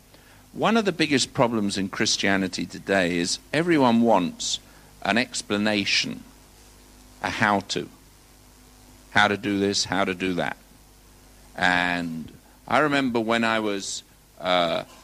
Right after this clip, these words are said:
a youngster, there used to be yellow and black books, uh, that were put out, and it was "Teach yourself this, teach yourself that." How many remember those "Teach yourself" books, you know?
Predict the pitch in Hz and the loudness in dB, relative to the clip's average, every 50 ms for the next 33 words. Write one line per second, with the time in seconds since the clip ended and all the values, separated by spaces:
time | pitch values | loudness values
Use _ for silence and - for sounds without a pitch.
0 | - - _ _ - - - _ _ _ - - - - 98 98 98 117 127 143 | -20 -20 _ _ -20 -20 -20 _ _ _ -20 -18 -6 -2 0 4 6 6 6 4
1 | 143 139 - - - - - - - 78 82 85 78 - - 98 104 107 107 113 | 2 -2 -8 -10 -10 -8 -8 -8 -8 -6 -4 -6 -6 -4 -2 0 0 2 2 2
2 | 123 127 - - - 120 117 - 117 110 104 98 - - 90 104 113 120 135 139 | 0 0 -2 -4 -4 -6 -2 0 2 2 4 2 0 -2 -2 0 2 2 4 4
3 | 135 127 120 113 113 104 - 113 110 107 117 - - - - 110 104 73 - - | 2 0 2 0 0 0 2 2 2 2 0 -4 -10 -8 -4 -2 -2 -2 -2 -8
4 | - - - - - - - - - - - - - - - - - - - - | -16 -18 -14 -10 -8 -6 -6 -8 -8 -12 -18 -20 -20 -20 -20 -20 -20 -20 -20 -20
5 | - - - - 98 92 95 95 - - 104 104 104 104 101 - - - 151 139 | -20 -10 -2 0 2 2 2 0 2 2 4 6 6 6 4 4 4 4 4 4
6 | 127 110 92 90 87 85 - - - - - - - - - - - 101 104 107 | 4 2 2 2 0 0 -2 -8 -16 -20 -20 -20 -20 -20 -14 -6 -2 0 0 0
7 | - 101 104 - - - - - 156 151 - - - - 95 92 90 - - - | 0 0 -2 -2 0 0 4 4 4 4 4 0 -2 0 2 2 0 0 0 2
8 | 87 90 87 87 - - 87 90 73 73 - - - - 117 113 - - - 98 | 4 4 2 2 -2 -2 -2 -2 -2 -2 -6 -4 0 2 2 2 2 0 0 0
9 | 95 - - 98 95 92 90 - 95 95 - - 131 151 165 147 143 131 123 113 | 2 2 2 2 2 2 0 -2 -4 -4 -2 -2 -2 0 0 2 2 2 4 4
10 | 113 107 104 95 95 95 92 85 87 - - - - - 95 - - - 92 87 | 4 4 2 2 2 4 2 2 2 0 -4 -2 0 0 0 0 0 -2 0 0
11 | - - - 92 87 87 - - - 87 73 - - - - - - 104 113 117 | 2 2 2 2 2 0 -4 -8 -8 -6 -6 -6 -8 -12 -14 -10 -4 -4 -2 -2
12 | 117 | -4